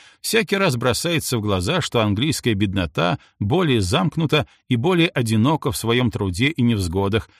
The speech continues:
чем соседствующие с ней общины ирландцев, негров или пакистанцев. Для англичан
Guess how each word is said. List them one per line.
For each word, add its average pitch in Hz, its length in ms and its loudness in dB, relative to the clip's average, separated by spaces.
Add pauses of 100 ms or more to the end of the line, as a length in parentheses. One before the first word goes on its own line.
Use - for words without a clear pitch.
(140)
чем 202 280 -2
соседствующие 131 800 -2
с - 140 -4
ней 175 140 0
общины 131 600 0
ирландцев, 139 640 -2 (200)
негров 113 540 0 (220)
или 104 220 2
пакистанцев. - 760 -8 (1500)
Для 131 340 2
англичан 143 640 0